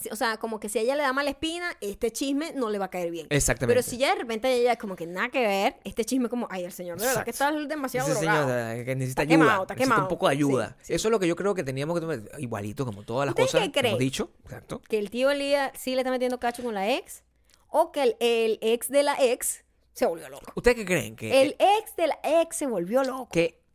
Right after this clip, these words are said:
Speaker 2: ¿cuál es el perfume exacto, la marca de perfume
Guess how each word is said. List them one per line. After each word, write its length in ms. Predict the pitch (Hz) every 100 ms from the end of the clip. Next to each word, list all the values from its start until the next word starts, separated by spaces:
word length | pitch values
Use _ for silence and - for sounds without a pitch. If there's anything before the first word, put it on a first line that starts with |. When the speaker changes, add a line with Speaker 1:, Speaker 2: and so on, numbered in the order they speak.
| _
Speaker 2:
¿cuál 200 | - 233
es 40 | 269
el 40 |
perfume 420 | 262 180 - 277 285
exacto, 480 | 151 - 220 - 120
la 80 | 123
marca 380 | 208 226 -
de 60 | 110
perfume 420 | 113 - 143 131